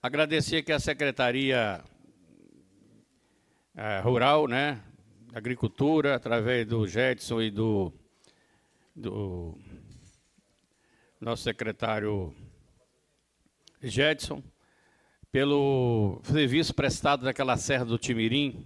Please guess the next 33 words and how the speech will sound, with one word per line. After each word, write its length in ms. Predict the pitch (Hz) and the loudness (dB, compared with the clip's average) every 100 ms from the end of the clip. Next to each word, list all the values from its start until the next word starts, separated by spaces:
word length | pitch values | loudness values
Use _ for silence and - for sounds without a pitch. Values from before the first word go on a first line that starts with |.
| - | -6
Aqui 320 | 120 - 131 | -6 -4 -4
muitos 280 | 123 135 120 | -4 -6 -4
vereadores 460 | 127 120 107 117 | -2 0 0 -2
falou 300 | - 110 110 | 2 2 4
dessa 320 | 107 104 - 101 | 2 0 -2 -6
serra, 480 | - 131 123 117 - - - - - _ | 0 0 2 -2 -6 -20 -20 -20 -20 _
mas 200 | 123 123 | 0 2
nós 180 | 135 131 | 2 -2
fizemos 340 | 151 123 131 | -2 0 0
uma 80 | 131 | 0
indicação 540 | 120 131 120 104 139 135 | -2 0 0 0 -4 0
em 60 | |
agosto 420 | 117 110 131 - | 0 2 2 2
do 80 | 120 | -2
ano 120 | 117 | -2
passado 640 | - 104 - 123 120 117 - _ _ _ - _ | 0 0 2 2 2 0 -14 _ _ _ -20 _
e, 120 | - | -6
graças 480 | 107 127 131 - 120 | 0 2 2 2 2
a 100 | 123 | 2
Deus, 240 | 101 127 - | 4 2 2
o 20 | |
serviço 380 | 120 113 123 - | 2 2 0 0
foi 160 | 113 | -2
feito, 500 | - - 127 127 - - _ _ _ _ - | 0 2 2 0 -8 -20 _ _ _ _ -8
muito, 380 | 123 143 147 - _ - | 2 4 4 -2 _ -10
muito 340 | 117 139 127 | -2 0 0
bom, 180 | 104 131 | 0 0
por 140 | 127 | 0
sinal, 380 | 107 107 107 123 | -2 0 2 2
estive 380 | 113 - 123 110 | 0 -2 0 2
lá 220 | 113 120 | 4 4
olhando 560 | 110 101 120 127 120 - - - _ _ _ - | 4 4 2 0 -2 -6 -10 -20 _ _ _ -4
e 720 | 117 120 117 117 113 107 | 0 2 4 4 2 0